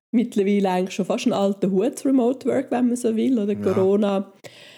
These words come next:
Speaker 1: hat's vorgemacht, es ist möglich. Man ist dort vor allem ins Homeoffice. Mittlerweile geht man, hat man so Office auch noch irgendwo.
Speaker 2: Genau.
Speaker 1: Und du als bekennender Remote Worker, der das jetzt auch ein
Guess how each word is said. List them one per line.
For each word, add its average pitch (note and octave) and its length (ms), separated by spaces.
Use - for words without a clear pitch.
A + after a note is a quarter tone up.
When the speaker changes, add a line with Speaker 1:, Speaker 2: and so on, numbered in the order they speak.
Speaker 1:
hat's F#3+ 360
vorgemacht, A#3 680
es G#3+ 100
ist G#3+ 160
möglich. C#4 540
Man B3 120
ist A#3+ 120
dort - 120
vor G#3 120
allem G3 120
ins G3 160
Homeoffice. B3 760
Mittlerweile G3+ 500
geht F#3 320
man, F3+ 180
hat F#3+ 200
man F#3 80
so F#3+ 360
Office G#3 440
auch G#3 100
noch F3+ 140
irgendwo. B3 840
Speaker 2:
Genau. G3 400
Speaker 1:
Und G#3 260
du A3+ 120
als A3+ 200
bekennender A3 720
Remote G#3 500
Worker, G3+ 300
der F3+ 100
das E3+ 220
jetzt - 160
auch F#3+ 160
ein G3+ 80